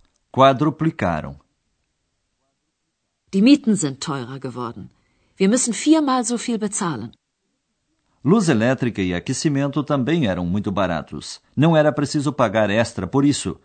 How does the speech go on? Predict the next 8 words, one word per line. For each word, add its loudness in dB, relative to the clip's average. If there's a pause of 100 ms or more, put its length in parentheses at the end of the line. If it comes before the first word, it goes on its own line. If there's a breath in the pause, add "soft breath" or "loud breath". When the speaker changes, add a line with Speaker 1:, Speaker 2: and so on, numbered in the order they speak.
(120)
Speaker 1:
como 0
se -4
costuma -4
fazer -2
no 0
ocidente -4
da -2
Alemanha, 0